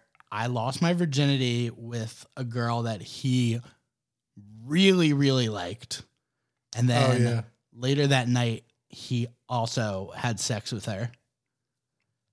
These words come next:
Speaker 2: That's not, that's normal.
Speaker 1: Anyway, I come into work the next morning,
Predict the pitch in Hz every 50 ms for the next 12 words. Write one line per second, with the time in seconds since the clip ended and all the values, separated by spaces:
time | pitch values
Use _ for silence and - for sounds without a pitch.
0 | _ _ _ _ - 147 139 131 - 151 135 123 123 123 127 127 - - 147 156
1 | 156 156 - 180 151 139 143 147 160 175 - _ _ _ _ _ - 196 208 208
2 | 202 185 160 147 139 135 127 131 131 131 - - 139 135 127 - 165 170 180 185
3 | 175 156 143 156 156 156 - - - 139 135 127 117 - - 139 127 123 120 117
4 | 113 110 110 104 104 101